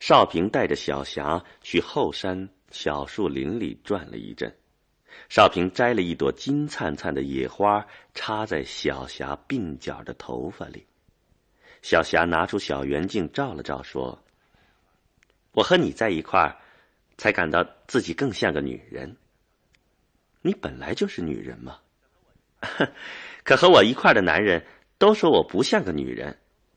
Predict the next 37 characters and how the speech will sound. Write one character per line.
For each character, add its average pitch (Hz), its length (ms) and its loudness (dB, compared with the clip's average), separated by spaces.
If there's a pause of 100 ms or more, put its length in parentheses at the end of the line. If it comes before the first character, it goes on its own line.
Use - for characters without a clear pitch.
(540)
我 85 100 -4
知 143 220 0
道 101 260 2 (380)
这 110 140 -2
是 82 100 -8
因 104 140 2
为 123 80 2
我 104 160 0
的 - 100 -12
性 98 340 -6
格， - 240 -16 (880)
可 - 140 2
是 87 200 2 (200)
他 214 240 2
们 139 120 0
并 85 200 2
不 73 80 -2
知 73 160 -4
道， 71 260 -2 (460)
当 131 200 4
他 160 220 2
们 131 140 2
自 131 180 0
己 80 100 -4
像 113 220 0
个 101 80 0
女 80 180 2
人 71 200 -4
的 113 100 0
时 85 200 2
候， 76 300 0 (320)
我 180 120 6
只 123 200 4
能 127 120 6
把 113 140 8
自 113 160 0
己 82 180 4